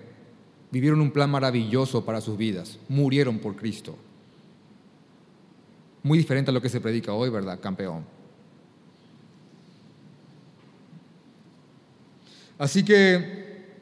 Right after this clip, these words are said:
le pregunto, ¿hasta acá le estoy, le está interesando esto?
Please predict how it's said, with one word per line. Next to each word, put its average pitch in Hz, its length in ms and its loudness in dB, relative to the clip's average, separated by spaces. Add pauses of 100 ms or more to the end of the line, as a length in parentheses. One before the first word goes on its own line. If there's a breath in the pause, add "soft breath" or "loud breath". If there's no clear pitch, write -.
(1700 loud breath)
le 156 120 -2
pregunto, 151 480 2 (220)
¿hasta 151 220 -2
acá 156 240 -2
le 202 100 0
estoy, 202 340 -6 (480)
le 156 80 -4
está 151 140 -2
interesando 170 440 0
esto? 170 200 -4